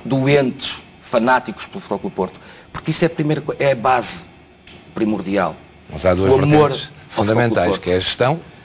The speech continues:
Speaker 1: A gest-, claro.
Speaker 2: Tem equipa para isso.
Speaker 1: Evidente.
Speaker 2: Estão preparados para isso.
Speaker 1: Evidente.
Speaker 2: E depois há, o, o, enfim, o clube, que é outra coisa, e o futebol.
Speaker 1: Certo.
Speaker 2: Eh, não acha que, eh, na sua lista falta gente ligada ao futebol?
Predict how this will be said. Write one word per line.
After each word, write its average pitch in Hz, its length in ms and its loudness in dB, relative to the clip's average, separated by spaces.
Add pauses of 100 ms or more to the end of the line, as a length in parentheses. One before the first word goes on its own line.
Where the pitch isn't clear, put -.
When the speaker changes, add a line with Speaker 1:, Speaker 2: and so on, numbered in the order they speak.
Speaker 1:
A 104 60 -2
gest-, - 340 0
claro. 80 280 -4 (400)
Speaker 2:
Tem 90 580 -2
equipa 92 300 -4
para 95 200 2
isso. 160 420 0
Speaker 1:
Evidente. 101 540 0
Speaker 2:
Estão 104 160 2
preparados 95 440 0
para 104 160 0
isso. 135 280 0
Speaker 1:
Evidente. 98 340 0
Speaker 2:
E - 40 -6
depois 92 280 0
há, 98 100 6
o, 110 100 0 (160)
o, 85 220 -10
enfim, 92 360 0 (180)
o 85 100 -6
clube, 127 340 2 (120)
que 87 80 -2
é 85 60 4
outra 92 200 0
coisa, 113 220 2
e 131 60 4
o - 20 2
futebol. 87 400 0 (180)
Speaker 1:
Certo. - 640 -6
Speaker 2:
Eh, 107 160 -4
não 117 240 4
acha 127 300 -2
que, 113 520 2 (140)
eh, 104 300 4
na 104 180 2
sua 104 260 0
lista 110 240 2
falta 104 360 2
gente 101 260 0
ligada 98 260 2
ao 95 40 -2
futebol? - 360 -8